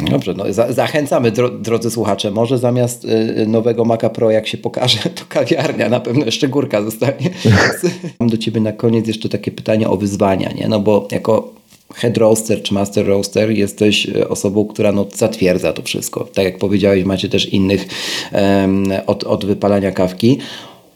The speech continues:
E, je-, z drugiej strony jesteś Q graderem i jakby, kurczę, zastanawiam się, czy ty, y, masz w sobie coś takiego, że podchodzisz jeszcze do tego całego świata kawy jako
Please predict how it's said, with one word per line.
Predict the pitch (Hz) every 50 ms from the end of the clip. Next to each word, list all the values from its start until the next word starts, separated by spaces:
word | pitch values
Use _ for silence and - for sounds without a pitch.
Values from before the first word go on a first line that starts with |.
| _ _ -
E, | - - 107 110 110 107 107 - -
je-, | - 113 135 135
z | 139 - - 113
drugiej | 139 151 160 160
strony | - - 139 139 135 135
jesteś | 123 120 - 113
Q | - - 120
graderem | 110 117 113 110 107 107 107 113 117 127 131 135 -
i | 117 117 113 113 113 117 113 -
jakby, | - 107 - - 123 117 - - - - _ _ _ _ - - -
kurczę, | - - 156 135 - - 107 95 90 - - - - -
zastanawiam | - 113 117 120 - 135 151 165 170 170 151
się, | 135 - 143 139 135 - - - _ _ _ _ _ _ _ _ _ -
czy | - - 127 120 - - -
ty, | - 139 151 156 156 - - 95
y, | 92 101 104 98 101 95 - - - - _ _ _ - _ -
masz | - 98 104 135 170 170 -
w | -
sobie | 143 127 123 120
coś | - 131 123
takiego, | - 123 110 - 117 110 120 135 127
że | 120 120
podchodzisz | - - 120 - - 131 127 127 131 120 107
jeszcze | 107 120 120 117 120 - 123 117 117 117 113 110 113
do | 104 104 98
tego | - 117 107 107 113 104
całego | - - 110 110 110 110 107
świata | - - 107 107 104
kawy | 101 - 113 113 113 113 113
jako | 107 101 104 - - 107 104 104 104 104